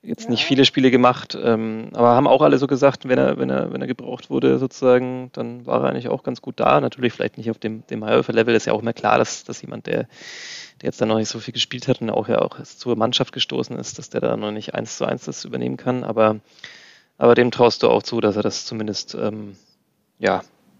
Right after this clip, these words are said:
Speaker 1: als, als Backup machen kann. Ich
Speaker 2: Ja,
Speaker 1: meine, Marco
Speaker 2: ja,
Speaker 1: Mayhofer
Speaker 2: doch.
Speaker 1: zum Beispiel
Speaker 2: Also
Speaker 1: ist ja
Speaker 2: wirklich
Speaker 1: auch einer, der, der recht, äh, stabil wirkt. Also der, der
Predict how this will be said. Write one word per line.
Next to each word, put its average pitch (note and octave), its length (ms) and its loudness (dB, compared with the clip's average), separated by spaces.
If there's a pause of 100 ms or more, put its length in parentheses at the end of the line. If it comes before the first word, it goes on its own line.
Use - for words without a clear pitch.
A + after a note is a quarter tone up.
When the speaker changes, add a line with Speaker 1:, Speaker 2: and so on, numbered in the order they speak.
Speaker 1:
als, - 360 -6
als - 160 -10
Backup - 420 -6 (240)
machen - 260 -20
kann. - 180 -20 (840)
Ich - 100 -12
Speaker 2:
Ja, A3 60 -2
Speaker 1:
meine, A2+ 140 4
Marco A2+ 200 4
Speaker 2:
ja, B2 40 4
Speaker 1:
Mayhofer A#2 260 6
Speaker 2:
doch. A2 60 0
Speaker 1:
zum A#2+ 100 -4
Beispiel A#2 280 4
Speaker 2:
Also A#2 100 2
Speaker 1:
ist - 60 4
ja A2+ 140 8 (120)
Speaker 2:
wirklich - 0 - (140)
Speaker 1:
auch - 160 -14 (1040)
einer, G#2+ 260 -2
der, G#2 500 4 (260)
der G#2+ 280 0
recht, - 500 -4
äh, G#2 260 -6
stabil B2 560 2
wirkt. A#2+ 280 4
Also A2 240 2
der, A2 280 4
der - 280 0